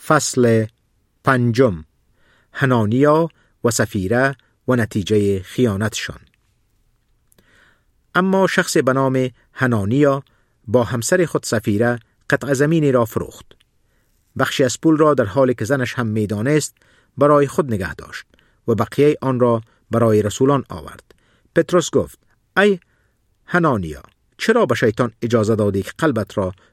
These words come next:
چنین تسخیر کند تا به روح مقدس دروغ بگویی و مقداری از پول زمین را برای خود نگه داری؟ آیا آن زمین پیش از فروش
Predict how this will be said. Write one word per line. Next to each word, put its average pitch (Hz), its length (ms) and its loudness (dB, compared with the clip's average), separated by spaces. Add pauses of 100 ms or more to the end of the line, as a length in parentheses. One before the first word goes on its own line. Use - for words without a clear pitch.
چنین 110 320 -2
تسخیر 120 460 -2
کند - 320 -16 (560)
تا 123 140 2
به 104 120 0
روح 135 260 2
مقدس 98 560 -6 (260)
دروغ 139 280 4
بگویی 71 480 -12 (440)
و 120 80 2
مقداری 160 420 2
از - 240 -6
پول 127 180 2
زمین 110 320 0
را 107 160 2
برای 98 320 -2
خود 98 260 -6 (340)
نگه 147 300 0
داری؟ - 360 -18 (720)
آیا 135 320 4
آن 151 160 0
زمین 127 340 0
پیش 131 240 0
از 110 120 -4
فروش 120 360 -2